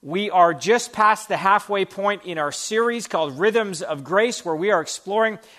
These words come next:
a number of spiritual disciplines together. And today we are looking at the discipline of simplicity. Now, we could actually go in a, in a lot of different directions when it comes to that idea or that discipline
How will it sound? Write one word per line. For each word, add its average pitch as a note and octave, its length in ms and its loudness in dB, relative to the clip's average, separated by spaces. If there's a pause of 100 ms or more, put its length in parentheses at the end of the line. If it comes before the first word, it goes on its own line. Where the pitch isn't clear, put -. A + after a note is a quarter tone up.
a D#3+ 80 -4
number G#3+ 380 4
of D#3+ 100 2
spiritual A3 680 -4
disciplines E3+ 880 -4 (360)
together. D#3+ 720 2
And F3 240 -4
today G#3 500 2
we F#3+ 200 0
are F3 120 4
looking G3+ 460 -4
at E3 180 -2
the E3+ 80 -6
discipline G3+ 680 -6
of D#3 560 0 (460)
simplicity. D3 1040 -6 (720)
Now, F#3 80 4
we G#3+ 120 2
could C#4 120 4
actually B3+ 300 2
go G#3+ 260 6
in E3+ 80 2
a, F3 40 2
in F3+ 200 0
a F3 60 6
lot G#3+ 200 6
of E3+ 120 -6
different G#3+ 360 0
directions F3+ 640 0
when F3 100 -2
it F3+ 80 -4
comes G3+ 300 -2
to - 120 -8
that F3+ 200 4
idea F3 480 2
or E3 140 -4
that E3+ 200 2
discipline F3+ 560 -6